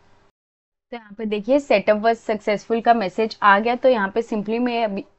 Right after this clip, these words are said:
इसे क्लोज कर देती हूँ। अभी हम लोग इसे मिनिमाइज कर देते हैं। अपने Windows के बटन पर क्लिक करके देखती हूँ Idle एप्लीकेशन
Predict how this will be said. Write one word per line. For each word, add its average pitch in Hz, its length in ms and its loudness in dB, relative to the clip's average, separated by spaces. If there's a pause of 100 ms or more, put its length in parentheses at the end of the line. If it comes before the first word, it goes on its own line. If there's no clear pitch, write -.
(220)
इसे 233 220 -2
क्लोज 190 380 -2
कर 165 180 0
देती 156 280 -6
हूँ। 143 140 -6 (400)
अभी 190 300 0
हम 226 160 -2
लोग 220 160 0
इसे 220 200 -4
मिनिमाइज 202 500 -2
कर 226 180 0
देते 220 260 0
हैं। 240 280 -4
अपने - 360 -2
Windows 196 420 -2
के 233 100 -4
बटन 208 260 2
पर 214 140 -4
क्लिक 202 260 -4
करके 208 260 2
देखती 190 280 -2
हूँ 233 100 -4
Idle 185 360 6
एप्लीकेशन 190 640 -2